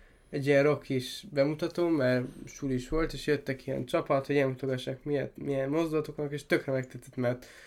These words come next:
mert a szaltózgattak, mert minden rohadt menő volt, és akkor mondom anyának, hogy anya, én rockizni akarok. És mondta, hogy jó. Indult is rocki, izé, ilyen szakkörszerűség a sulinkba, és akkor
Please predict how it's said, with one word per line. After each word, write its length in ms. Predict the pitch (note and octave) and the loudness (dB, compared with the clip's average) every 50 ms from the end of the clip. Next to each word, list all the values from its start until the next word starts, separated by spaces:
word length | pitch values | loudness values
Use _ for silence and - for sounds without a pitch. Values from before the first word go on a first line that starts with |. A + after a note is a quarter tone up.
| - - - - | -20 -20 -14 -4
mert 200 | - D#3+ D3 C3+ | 2 4 4 4
a 140 | C3 B2+ - _ _ - - - - D#3+ D#3+ F#3+ G3+ - _ _ | 4 -2 -6 _ _ -20 -20 -20 -20 -20 -20 -20 -20 -20 _ _
szaltózgattak, 1160 | - - - - A3 G3 F3 D#3 D3+ - E3 D#3 D3 C3+ C3 - C3+ C3+ - - C#3 C3+ C3 | -14 -6 2 6 8 8 8 8 6 2 4 4 4 4 2 -2 -2 -2 -2 -2 -4 -4 -2
mert 140 | - D3+ D#3+ | 0 2 4
minden 180 | F3 E3+ D3 D#3 | 4 4 4 4
rohadt 280 | E3+ E3 C#3+ C#3+ - | 4 4 4 2 2
menő 260 | - F3 F#3 F3+ E3+ E3 | 0 2 2 4 4 4
volt, 160 | D#3+ D#3+ D3+ | 2 0 0
és 140 | - - - | -4 -12 -12
akkor 180 | - - F#3 F3 | -6 0 2 2
mondom 240 | E3+ D#3 D3 D3 | 4 4 4 2
anyának, 280 | D3 C#3+ C#3+ C#3+ C#3+ C#3 | 2 4 4 2 2 2
hogy 140 | - D3 - - - - - - - | -2 -8 -10 -10 -20 -20 -20 -10 0
anya, 260 | - F3+ F3 D#3+ D3+ | 4 6 8 8 8
én 140 | C#3+ C#3+ C#3+ | 8 8 8
rockizni 460 | D#3 E3 E3+ E3+ - D#3+ D#3+ D#3+ D3+ | 8 8 6 6 2 2 4 6 8
akarok. 580 | D3 D3 D3 - C#3+ E3 E3 E3 E3+ D3+ - - - - - - - - - | 8 6 6 4 4 4 4 4 2 0 -4 -10 -18 -18 -20 -20 -20 -18 -10
És 60 | - | 0
mondta, 240 | - F3+ F3+ F3 D#3+ | 2 2 4 4 4
hogy 120 | D3 C#3 | 4 4
jó. 340 | C3+ C3 D3 E3 F#3+ G3+ - - - - - - - - _ - _ | 2 4 4 4 2 2 -2 -8 -20 -20 -20 -20 -20 -20 _ -16 _
Indult 400 | - D#3+ D#3+ D#3+ C#3+ C#3+ C#3 C#3 | 0 4 4 6 6 4 4 4
is 180 | C#3+ C3+ C3 - | 0 -2 -2 2
rocki, 400 | - D3+ C#3+ - C#3+ C3+ C#3 - - - - - - - - - - - C#3+ B2+ - - - - - - - - _ - - | 0 0 0 0 -6 -6 -6 -12 -14 -18 -18 -18 -16 -16 -14 -12 -10 -10 -10 -10 -12 -16 -16 -16 -16 -16 -16 -18 _ -10 -4
izé, 360 | - E3+ D3 C3 B2+ C3 B2 | 0 2 2 2 2 2 0
ilyen 320 | B2+ C3 B2+ B2+ B2 B2 B2+ | 2 2 2 2 2 0 -2
szakkörszerűség 1200 | B2 - - B2+ A#2+ - - - B2 B2 B2 B2 B2 - - B2 B2 B2 A#2+ A#2+ - C3 C3 C3 | -2 0 0 0 0 0 -6 -4 -2 -2 -2 -4 -4 -4 -4 -4 -2 -2 -4 -6 -4 -4 -2 -2
a 220 | B2+ A#2+ A2+ A2+ - _ - - - | 0 -2 -4 -4 -8 _ -20 -20 -16
sulinkba, 480 | - - F3+ F3+ F#3+ F#3+ F#3+ F#3 F#3 | -6 0 2 4 6 6 6 6 6
és 140 | F3+ F3 - | 6 4 2
akkor 360 | E3+ - - E3+ E3 D3+ D#3 | -4 -4 0 0 0 0 0